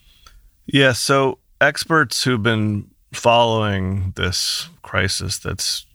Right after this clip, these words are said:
just ravaged America tend to think of the opioid crisis as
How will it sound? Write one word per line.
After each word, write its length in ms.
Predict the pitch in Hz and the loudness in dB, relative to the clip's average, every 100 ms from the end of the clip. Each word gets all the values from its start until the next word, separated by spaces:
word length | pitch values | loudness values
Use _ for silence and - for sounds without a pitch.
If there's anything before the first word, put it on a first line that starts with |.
| _ - | _ -12
just 460 | - - - - | -8 -6 -6 -8
ravaged 480 | - 87 92 92 87 | 0 0 2 -2 -6
America 580 | - 90 117 101 92 87 | -4 0 0 -2 -2 -4
tend 240 | - 110 104 | -2 -2 -2
to 80 | 92 | -2
think 300 | - 98 95 | -4 -4 -4
of 120 | 92 | -2
the 100 | 92 | -2
opioid 360 | 87 90 90 | -2 -2 -4
crisis 520 | 82 90 87 - 85 - | -2 -2 -2 -4 -6 -4
as 300 | 87 - | -4 -4